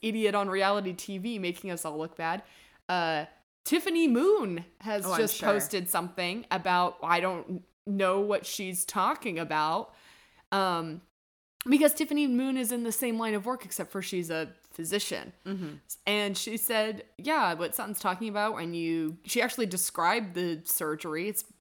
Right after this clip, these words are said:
Speaker 1: they put a balloon in your throat, basically, and make your esophagus bigger. It's, it's very common. Tiffany Moon's like, "I've done, like, forty of these." I don't know how she doesn't know about that. And also,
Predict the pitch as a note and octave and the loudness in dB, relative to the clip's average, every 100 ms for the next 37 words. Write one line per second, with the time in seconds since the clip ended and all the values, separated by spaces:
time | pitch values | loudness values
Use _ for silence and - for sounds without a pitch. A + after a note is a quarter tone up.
0 | _ C#3 D3+ - - E3 E3 D#3+ E3 E3 | _ -2 -2 -4 -4 -2 -2 -4 -4 -4
1 | E3 G#3+ G#3+ F3+ D#3+ - D#3+ D#3+ - D#3 | -4 -2 -2 -4 -6 -6 -6 -6 -6 -6
2 | - F3+ F#3+ B3 C#4 E3 E3 - D#3 E3+ | -6 -10 -8 -4 -4 -6 -10 -8 -10 -8
3 | F#3 F#3+ G3+ - G3 - F4+ F#3+ E3+ D3+ | -10 -10 -10 -8 -4 -4 -4 -6 -4 -6
4 | - D3+ D3+ D3 C#3+ - - _ _ - | -6 -8 -6 -6 -6 -10 -12 _ _ -12
5 | - D3 E3+ - D3+ D#3+ F#3+ - F3+ F3 | -8 -6 -6 -6 -6 -4 -6 -8 -6 -6
6 | E3+ E3 E3 E3+ E3 D3+ F#3+ A3+ F#4+ E4 | -6 -6 -6 -8 -6 -6 -6 -6 -4 -4
7 | F3 - A2 - - _ _ _ _ E3+ | -4 -6 -10 -12 -18 _ _ _ _ 4
8 | F3 E3 G3 A#3 A#3 A#3 G#3+ A3+ A3 - | 4 2 -4 -4 -4 -6 -4 -4 -4 -6
9 | - F4+ F#3+ E3+ E3 D#3 D3 D3 - - | -6 -4 -4 -4 -6 -6 -6 -4 -4 -6
10 | - E3 A3+ - _ - - - - _ | -2 -2 -2 -8 _ -20 -20 -20 -20 _
11 | _ - C4 C#4 D4 C#4+ C4 B3+ - | _ -2 0 0 0 -2 -2 -4 -8